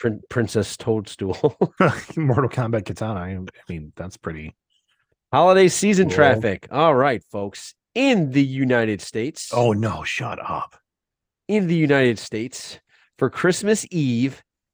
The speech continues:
Speaker 1: people are on, oh gosh, our meeting only has ten more minutes. <laughs>
Speaker 2: <laughs>
Speaker 1: Um,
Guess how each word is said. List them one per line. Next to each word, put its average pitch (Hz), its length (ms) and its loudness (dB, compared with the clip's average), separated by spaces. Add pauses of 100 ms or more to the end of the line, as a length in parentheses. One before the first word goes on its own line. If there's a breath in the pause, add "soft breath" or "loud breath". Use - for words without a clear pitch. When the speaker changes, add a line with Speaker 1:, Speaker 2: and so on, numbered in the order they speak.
Speaker 1:
people 160 300 -2
are 139 140 2
on, 127 440 -2 (140)
oh 135 220 -4
gosh, 78 360 -14
our 98 60 -6
meeting 98 280 -4
only 95 360 -4
has 95 320 -12
ten 120 180 -6
more 104 180 -6
minutes. - 440 -12 (240)
<laughs> - 1400 0
Speaker 2:
<laughs> - 0 -
Speaker 1:
Um, 127 540 2